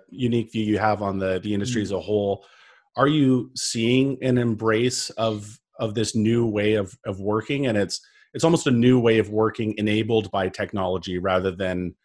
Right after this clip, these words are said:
Speaker 1: really being about the technology. This isn't so much about the, the cloud per se, but the fact that the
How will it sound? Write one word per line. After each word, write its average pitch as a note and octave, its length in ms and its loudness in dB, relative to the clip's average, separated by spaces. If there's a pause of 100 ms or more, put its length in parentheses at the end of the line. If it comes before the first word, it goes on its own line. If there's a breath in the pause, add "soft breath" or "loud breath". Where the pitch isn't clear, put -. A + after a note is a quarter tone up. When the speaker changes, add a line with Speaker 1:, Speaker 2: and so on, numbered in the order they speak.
(240)
Speaker 1:
really G#2 300 0
being G2 320 -4
about F2+ 240 -2
the F#2+ 80 -10
technology. F#2 560 -4
This F#2+ 220 -4
isn't G#2+ 220 -2
so G2+ 180 -2
much F#2+ 240 -2
about F#2+ 320 -2
the, F2 320 -2 (480 soft breath)
the G2 80 -2
cloud G#2+ 680 4
per G#2 220 0
se, F#2+ 400 0
but F#2 260 -6
the - 60 -10
fact F#2+ 280 -4
that F#2+ 120 -6
the G2 100 -4